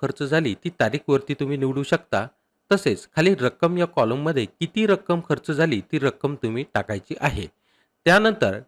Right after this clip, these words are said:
रिमार्क म्हणून जो कॉलम आहे, या कॉलममध्ये तुमची खर्च झालेली रक्कम कोणत्या कारणाकरिता खर्च झालेली आहे ते कारण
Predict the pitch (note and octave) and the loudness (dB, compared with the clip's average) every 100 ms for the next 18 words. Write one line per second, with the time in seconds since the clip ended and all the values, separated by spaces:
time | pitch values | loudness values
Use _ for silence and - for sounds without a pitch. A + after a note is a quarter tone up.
0 | - B2+ D3+ F3+ G#3+ G3+ F#3+ G3+ F#3+ G3 | -4 0 4 4 4 2 0 0 2 2
1 | G3 B2 C3 D#3+ F3 D3 G2+ - _ - | 4 2 2 0 0 0 -2 -4 _ -2
2 | C#3+ F3+ - B2 C3+ D#3 E3 G2 - _ | 0 0 2 2 2 0 -2 -2 -4 _
3 | _ _ _ _ - F3 E3+ - A3+ - | _ _ _ _ 0 0 0 -4 -6 -2
4 | D3+ - F3+ D#3+ D3 E3 E3+ D#3+ F3+ C3 | -4 -2 0 2 2 2 2 2 0 0
5 | G2+ G#2+ - D3+ D3+ G3 G3 - A#2 A#2 | -2 -6 0 0 2 0 0 2 2 2
6 | D3 E3+ D3+ G3+ F#3+ D#3 - D#3+ C3+ B2 | -2 -2 0 0 0 -2 0 0 2 2
7 | C3 D3 F3 E3+ A2 B2 _ - G3+ G3+ | 2 2 2 0 -4 -6 _ 0 0 2
8 | G3 F#3+ C#3 F#2 | 4 6 4 0